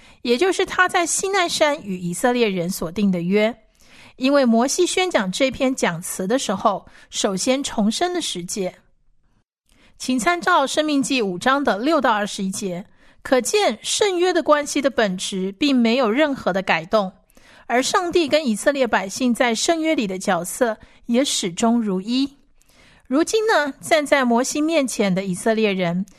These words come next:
并没有参与四十年前在西奈山所举行的仪式，因此有必要举行当前的仪式，让这些新一代的成为西奈山所确认的约的一份子。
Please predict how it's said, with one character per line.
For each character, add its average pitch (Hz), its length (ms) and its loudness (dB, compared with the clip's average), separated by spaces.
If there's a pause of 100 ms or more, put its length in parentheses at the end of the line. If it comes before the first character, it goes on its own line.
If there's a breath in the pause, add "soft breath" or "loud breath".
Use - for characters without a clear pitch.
(240 soft breath)
并 370 160 2
没 254 220 4
有 277 160 2
参 269 360 0
与 208 140 0
四 262 220 -2
十 240 120 -2
年 220 220 2
前 185 280 0
在 214 300 2
西 320 200 -8
奈 330 180 2
山 285 300 0
所 202 220 -4
举 196 200 -8
行 190 200 -2
的 190 80 0
仪 175 180 -10
式， - 380 -4 (460 soft breath)
因 339 180 -4
此 233 260 0
有 185 160 0
必 262 140 0
要 240 180 4
举 190 220 -6
行 190 260 -2
当 302 240 0
前 180 220 -2
的 175 60 -2
仪 170 200 -6
式， 202 340 -4 (280 loud breath)
让 349 200 2
这 370 160 2
些 339 160 2
新 370 300 -2
一 269 80 -2
代 285 180 2
的 214 220 -2
成 220 320 2
为 214 220 2
西 - 200 -6
奈 330 160 2
山 269 220 0
所 196 200 -4
确 285 280 0
认 247 220 2
的 202 80 2
约 220 200 0
的 208 100 -4
一 175 100 -6
份 262 340 0
子。 - 260 -8